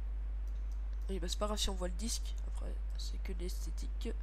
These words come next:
On va mettre comme ça au bord pour pas qu'on voit les roues dépasser en fait de l'autre côté. Ça fait pas très, ça fait pas très beau en fait de voir les,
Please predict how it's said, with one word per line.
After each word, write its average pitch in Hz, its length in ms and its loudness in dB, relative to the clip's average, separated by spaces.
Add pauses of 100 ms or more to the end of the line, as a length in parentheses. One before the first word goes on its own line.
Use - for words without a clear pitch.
(1500)
On - 40 0
va 160 100 2
mettre 175 160 0
comme - 160 0
ça - 260 0 (580)
au 160 120 0
bord 196 500 2 (420)
pour - 120 0
pas 233 120 2
qu'on 208 120 0
voit 202 180 2
les 185 100 0
roues 214 200 0
dépasser 180 440 0
en 165 60 -2
fait - 160 -2
de - 80 -2
l'autre - 180 0
côté. - 220 -2 (2250)
Ça - 140 -2
fait 151 120 0
pas 170 140 0 (320)
très, 190 300 0 (1700)
ça - 60 0
fait 170 100 0
pas 214 120 2
très - 280 0
beau 185 180 0
en 180 80 2
fait 170 240 0
de 165 80 -2
voir 175 220 0
les, 165 160 0